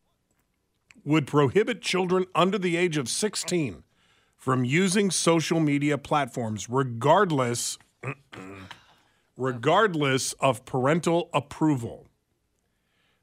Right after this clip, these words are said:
The social media platforms that the bill would target include any site that tracks user activity, allows children to upload content, or uses addictive features designed to cause compulsive use.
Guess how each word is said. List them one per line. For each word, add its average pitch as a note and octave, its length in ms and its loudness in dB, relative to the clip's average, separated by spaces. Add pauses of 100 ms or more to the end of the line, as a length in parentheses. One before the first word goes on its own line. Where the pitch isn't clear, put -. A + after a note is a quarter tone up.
(120)
The A#2+ 200 -4
social E3 400 0
media D3 320 0
platforms E3+ 720 2
that B2+ 140 -6
the B2 60 -8
bill C#3+ 280 -2
would B2+ 160 -4
target F3 360 2
include C3 440 -4
any F#3 240 2
site D#3 360 0
that A2+ 120 -8
tracks C#3 420 -2
user C3+ 320 0
activity, G3+ 600 -4 (500)
allows C#3 380 2
children D3+ 420 2
to C#3+ 60 2
upload B2+ 440 -2
content, F3 580 -2 (280)
or C#3+ 140 -2
uses C3+ 440 0
addictive C3 480 -2
features D3 520 -4
designed B2+ 420 -2
to B2+ 60 -4
cause C3 340 -6
compulsive A#2 640 -8
use. F#2 540 -14